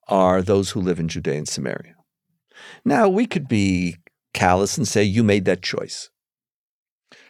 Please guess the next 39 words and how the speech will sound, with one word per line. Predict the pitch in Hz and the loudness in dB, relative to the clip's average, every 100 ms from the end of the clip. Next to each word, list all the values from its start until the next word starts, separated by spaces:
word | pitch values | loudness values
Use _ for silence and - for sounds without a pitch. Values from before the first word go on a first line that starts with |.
| - | -4
Some | - 120 | 0 2
did, | 113 107 139 | 4 2 2
some | - 120 | 0 2
were | 104 98 90 85 82 - | 4 4 4 2 -2 -2
born | 95 92 90 | -2 0 0
there. | 104 117 139 _ _ _ _ _ | 0 -2 -6 _ _ _ _ _
Almost | - 110 104 - | 0 0 0 0
everybody | 131 147 117 110 | 2 2 0 0
who | 98 98 | 0 -2
was | 85 82 | -2 0
there | 95 76 | 2 0
came | 80 - 110 98 | -2 -2 0 0
at | 82 | -2
the | 85 | -4
support | - - - 98 101 101 - | -6 -8 -2 2 2 0 -6
and | 95 | -4
the | 90 | -4
encouragement | 76 - 95 95 - 87 85 | -6 -2 0 0 -4 -8 -6
of | 82 | -6
the | 82 | -6
Israeli | 76 90 78 | -2 -2 -2
government. | - 76 90 135 - _ _ _ _ - - - - - | -2 -2 -2 -6 -10 _ _ _ _ -20 -20 -20 -20 0
Now, | - 127 | 2 2
part | - - 320 | -2 -2 -2
of | - | 0
what | 110 - | -2 -2
happens | 135 151 151 156 | -2 -2 -4 -4
is | 147 135 | -4 -2
that | 135 135 135 - _ _ - _ | -2 -2 -4 -12 _ _ -20 _
there | 147 | 2
was | 143 175 | 2 2
also | 190 226 196 | 0 -2 -2
an | 131 - - | -2 0 -2
ethos | 165 - 98 - | -2 -2 -6 -6
that | 120 - | -8 -6
you're | |
settling | 98 - 131 139 135 131 | -6 -2 -2 0 0 0
the | 104 | 2
land | 95 95 104 120 170 165 | 2 2 2 2 -2 -4